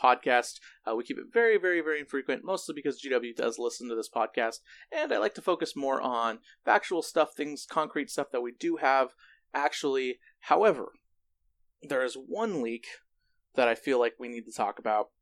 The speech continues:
um, because it might possibly be one of the best stratagems G W has ever printed,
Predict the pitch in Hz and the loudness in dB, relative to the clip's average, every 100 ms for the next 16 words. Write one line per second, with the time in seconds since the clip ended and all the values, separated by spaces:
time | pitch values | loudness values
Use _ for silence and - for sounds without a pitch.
0 | _ - _ _ _ - 120 110 107 117 | _ -20 _ _ _ 0 2 4 2 -2
1 | 113 120 113 110 110 - - 143 139 139 | 2 4 6 4 0 -10 -4 2 2 2
2 | 127 123 117 117 120 117 117 113 107 110 | 0 2 0 0 -4 -6 -4 -6 -8 -8
3 | 131 143 170 - 214 208 202 214 208 202 | -4 -2 -4 -2 -2 0 0 -2 -6 -8
4 | - 208 196 202 202 196 185 185 202 196 | -14 -4 -2 -2 -6 -6 -6 -6 -8 -2
5 | 208 180 | -2 -2